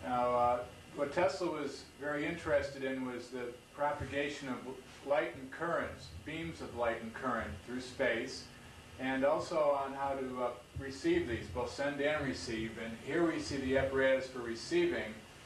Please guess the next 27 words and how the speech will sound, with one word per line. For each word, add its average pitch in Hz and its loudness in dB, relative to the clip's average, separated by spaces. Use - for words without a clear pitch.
which 131 -4
is - -8
basically 156 2
a 135 6
small 143 4
condenser, 135 0
one 123 -4
end 123 -4
to 123 -8
ground, 131 0
the 120 -2
other 123 2
end 131 0
up - -4
into 127 0
space. 156 0
And 117 -8
you 131 -8
could 135 -12
pick 135 -2
up 127 2
various 135 6
cosmic 135 2
radiations, 135 -2
such 123 -8
as 120 -10
solar. 131 2